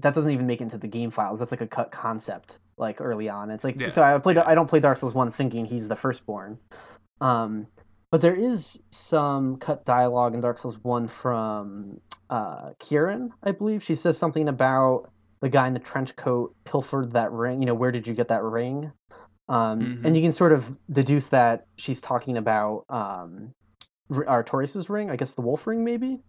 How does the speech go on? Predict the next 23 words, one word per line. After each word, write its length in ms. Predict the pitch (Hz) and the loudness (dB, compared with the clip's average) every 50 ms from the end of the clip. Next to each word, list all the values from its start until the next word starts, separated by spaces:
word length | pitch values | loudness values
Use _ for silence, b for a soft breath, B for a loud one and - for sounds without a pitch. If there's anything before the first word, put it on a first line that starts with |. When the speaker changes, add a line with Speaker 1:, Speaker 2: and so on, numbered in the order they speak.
| _ _ B B B B B B _ _ _ - | _ _ B B B B B B _ _ _ -4
Speaker 1:
Um, 300 | - 131 127 120 113 117 | 0 2 2 2 0 -2
so, 180 | - - 180 170 | 2 6 8 8
like, 80 | 165 156 | 8 8
Speaker 2:
Mm-hmm. 60 | - | 8
Speaker 1:
there's 140 | 160 156 131 | 6 2 2
this 120 | 143 131 | 2 -2
cut 260 | - - - 185 131 127 | -2 0 0 0 0 0
event 320 | 120 113 135 147 143 - | 0 2 0 0 0 -2
from 120 | - 123 113 | -4 -4 -4
the 60 | 110 | -4
game 300 | 110 117 127 135 127 117 | -4 -2 -2 0 0 0
where 140 | 113 110 107 | -2 -4 -4
she's 280 | 107 - 127 127 120 117 | -4 -2 -2 -2 -2 0
basically 340 | - 127 113 - 135 117 - | -2 -4 -4 -4 -6 -10 -10
s-, 140 | - - 139 _ _ - | -12 -16 -16 _ _ -14
saying 320 | - - 135 120 113 110 | -6 -4 -2 -2 -2 -4
Chester 400 | - - 135 123 - - 127 110 | -4 -2 -2 -2 -2 -4 -8 -8
stole 380 | - - - - 123 127 156 190 | -8 -8 -4 -2 0 2 2 0
it. 160 | 214 - - - _ _ _ _ _ _ _ _ _ _ _ _ _ _ - | 0 -2 -8 -16 _ _ _ _ _ _ _ _ _ _ _ _ _ _ -2
And 280 | 156 143 139 135 131 | 0 0 2 2 2
you 140 | 131 139 147 139 | 2 0 0 0
do 240 | - - 214 240 | 0 0 -2 -2
find 680 | 226 - - - - 170 170 160 156 151 147 139 - - | -2 -4 -6 0 2 2 2 2 0 -2 -4 -6 -8 -10